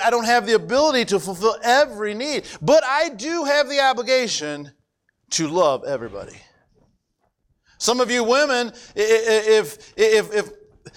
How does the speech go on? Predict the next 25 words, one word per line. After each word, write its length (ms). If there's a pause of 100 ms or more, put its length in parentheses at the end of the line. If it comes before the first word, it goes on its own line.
if 240
my 180
roof 400
blows 300
off 160
my 120
house, 300
some 160
of 120
you 100
women 320
don't 260
have 300
the 100
ability 720
to 160
come 260
put 160
a 60
new 160
roof 200
on 120
my 100
house. 300
Amen? 440